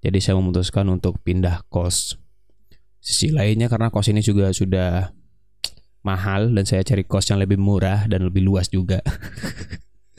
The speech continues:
Kalau misalnya Anda tinggal di area, area-area Setiabudi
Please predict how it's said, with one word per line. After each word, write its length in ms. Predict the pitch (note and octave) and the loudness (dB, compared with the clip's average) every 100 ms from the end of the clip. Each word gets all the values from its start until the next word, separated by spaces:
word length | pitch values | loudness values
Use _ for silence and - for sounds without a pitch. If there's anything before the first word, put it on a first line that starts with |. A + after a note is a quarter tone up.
| - - D4 - - - - _ _ - C3+ - D4+ F#3 - | -4 2 2 2 -8 -14 -16 _ _ -14 -14 -10 -4 -2 0
Kalau 120 | A#2 | 0
misalnya 400 | A#2 B2 C3 A#2 | 2 0 2 2
Anda 160 | A#2+ | 2
tinggal 240 | A2+ G#2+ G#2+ | 2 2 2
di 160 | G2+ | 2
area, 880 | F2+ F#2+ D#3+ D#3+ F#2 F#2 F#2 - - - - - - - _ G2+ | 0 2 2 2 2 0 0 -2 -4 -8 -20 -10 -10 -10 _ -2
area-area 880 | F#2+ F#2 F#2 F#2 F#2 F2+ F2+ E2+ | 0 0 0 0 0 0 0 -2
Setiabudi 800 | F#2 - F#2+ F2+ F#2+ F#2 F#2+ F#2+ | -4 -2 -2 2 0 2 2 2